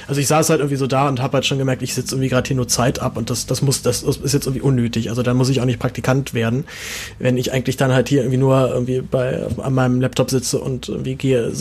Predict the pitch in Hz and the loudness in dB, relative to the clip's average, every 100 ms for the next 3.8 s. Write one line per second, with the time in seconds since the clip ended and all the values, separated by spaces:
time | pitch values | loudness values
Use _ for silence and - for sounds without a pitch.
0 | - - 139 139 - 131 - - 127 123 | -4 -2 0 0 0 0 -2 -2 -2 -2
1 | - 127 123 151 127 113 110 120 117 117 | 0 -2 2 2 2 2 0 -4 -2 -4
2 | 127 - - - - - - - - 151 | -4 -14 -18 -14 -14 -14 -16 -20 -2 -2
3 | - 170 170 165 156 156 156 156 | 2 4 4 2 2 2 2 0